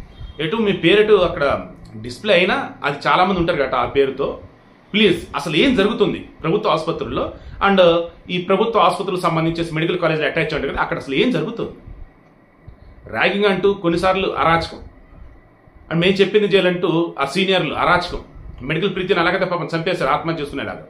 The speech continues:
తర్వాత డాక్టర్స్ ఎవరైతే ఉంటారో, ప్రొఫెసర్లుగా ఎవరైతే ఉంటారో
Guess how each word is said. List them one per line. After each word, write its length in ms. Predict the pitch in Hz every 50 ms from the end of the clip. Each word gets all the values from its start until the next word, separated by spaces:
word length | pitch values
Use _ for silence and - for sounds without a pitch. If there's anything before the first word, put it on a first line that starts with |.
| - _ _ _ _ - - - - - -
తర్వాత 360 | 160 175 175 175 170 170 185 170 147 143 143 143 143 - - 110 110
డాక్టర్స్ 320 | 143 175 - 208 190 190 180
ఎవరైతే 340 | 170 170 175 180 175 175
ఉంటారో, 400 | 165 143 139 - 135 123 143 202 262 - - - - - -
ప్రొఫెసర్లుగా 420 | - 160 170 180 185 196 170 175 165
ఎవరైతే 260 | 151 170 165 165 156
ఉంటారో 300 | 139 123 123 139 196 240